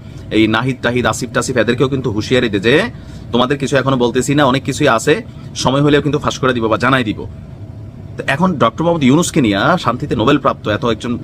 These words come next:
বড় মানুষ, ওনাকে নিয়ে, আহ, যখন সাংবাদিক ইলিয়াস এই ধরনের একটা, আহ, স্ট্যাটাস দেন, কোথাও না কোথাও আমার কাছে মনে হয় যে, আহ, ডক্টর মোহাম্মদ ইউনূসের যেই, আহ, মান সম্মান সেটা শেষ হয়ে গেছে। আমাকে আরেকটা স্ট্যাটাস দিয়েছেন দেখেন একদিন আগেই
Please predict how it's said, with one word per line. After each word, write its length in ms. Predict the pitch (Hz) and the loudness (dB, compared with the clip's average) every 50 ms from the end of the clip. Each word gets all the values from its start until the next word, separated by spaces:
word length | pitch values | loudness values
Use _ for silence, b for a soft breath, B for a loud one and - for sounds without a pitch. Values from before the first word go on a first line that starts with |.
| 104 104 | -4 0
বড় 160 | 104 110 117 117 | 2 2 2 2
মানুষ, 260 | 110 107 110 - 127 | 2 0 0 -2 -2
ওনাকে 240 | 127 135 135 - 131 | -2 -2 0 2 2
নিয়ে, 140 | 123 117 | 2 2
আহ, 600 | 113 107 - - - - - - - 98 95 95 95 | 2 0 -4 -12 -16 -16 -10 -2 -2 0 0 0 -2
যখন 200 | 110 110 127 120 | -2 -2 -2 -2
সাংবাদিক 400 | - 117 110 110 117 120 117 123 | -2 -2 0 0 0 0 0 2
ইলিয়াস 280 | 120 117 117 113 - - | 2 2 2 2 0 0
এই 120 | 123 131 127 | -2 0 0
ধরনের 240 | 143 165 175 160 | 0 0 2 2
একটা, 280 | 143 - - 117 104 98 B B B B B - | 0 2 2 0 0 0 B B B B B -2
আহ, 240 | - 104 101 - - | 0 0 0 0 -4
স্ট্যাটাস 400 | - - 156 160 156 190 165 143 | -2 2 2 2 2 2 0 2
দেন, 160 | 127 107 85 - B B B B B - - | 0 -2 -2 -4 B B B B B 0 0
কোথাও 240 | 131 131 147 160 | 2 4 4 4
না 100 | 160 156 | 4 4
কোথাও 340 | 135 139 117 - 123 123 110 110 - | 2 2 0 2 0 0 -2 -4 -6
আমার 220 | 110 98 107 107 | -2 -2 -2 0
কাছে 200 | - 107 - - | 0 -2 -2 -2
মনে 180 | 104 98 98 101 | -2 0 0 2
হয় 220 | 107 123 156 - - B B B B B B B - - - | 2 2 0 0 -4 B B B B B B B -12 -12 -6
যে, 280 | - 107 110 98 95 92 - - - - - - - - - - - - - - - - - - - - - - | 0 0 2 2 0 -2 -6 -16 -16 -16 -16 -14 -14 -14 -14 -14 -14 -12 -14 -12 -12 -12 -14 -12 -14 -14 -6 -2
আহ, 180 | 120 107 104 104 | 0 0 0 0
ডক্টর 280 | 101 107 139 - 156 | 0 0 0 2 2
মোহাম্মদ 180 | 156 160 156 139 | 2 2 4 4
ইউনূসের 340 | 135 139 143 - 151 127 110 - - | 4 2 4 4 2 0 0 -4 -10
যেই, 280 | - 95 123 117 107 107 - - - - | -2 2 2 2 2 0 -2 -10 -12 -8
আহ, 160 | 92 90 85 - - - | -6 -6 -6 -8 -8 -4
মান 220 | 92 120 143 160 | -2 0 0 0
সম্মান 360 | 151 - 175 165 147 113 - - - - - - - - | 0 -2 0 2 2 0 0 -4 -12 -18 -18 -18 -14 -4
সেটা 340 | - - 160 160 151 123 101 - - | 0 0 2 2 2 -2 -2 -4 -8
শেষ 240 | - - 175 180 - | 0 0 0 2 2
হয়ে 80 | 143 110 | 0 0
গেছে। 180 | - - - | 0 -2 -2
আমাকে 140 | 135 151 185 | 0 0 2
আরেকটা 280 | 135 151 - - 240 220 | 0 0 0 0 -2 -2
স্ট্যাটাস 220 | - 170 156 147 | 2 2 0 0
দিয়েছেন 200 | 143 135 139 131 | 0 0 0 0
দেখেন 220 | 123 135 135 127 127 B B B B | 0 2 0 -2 -2 B B B B
একদিন 220 | - 135 135 175 185 | -2 0 2 2 2
আগেই 260 | 160 139 120 - | 2 2 0 -2